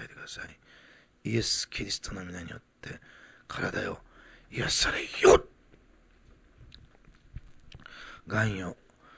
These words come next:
腫瘍よ、ポリープよ、イエス・キリストの皆によって皆する。体中から消えてなくなれ。イエス・キリストによって関節の痛み、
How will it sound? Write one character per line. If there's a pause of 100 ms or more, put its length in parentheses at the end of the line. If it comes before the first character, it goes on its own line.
(120)
腫
瘍
よ、
ポ
リ
ー
プ
よ、
イ
エ
ス・
キ
リ
ス
ト
の
皆
に
よ
っ
て
皆
す
る。 (560)
体
中
か
ら (560)
消
え
て (600)
な
く
な
れ。 (1300)
イ
エ
ス・
キ
リ
ス
ト
に
よ
っ
て
関
節
の
痛
み、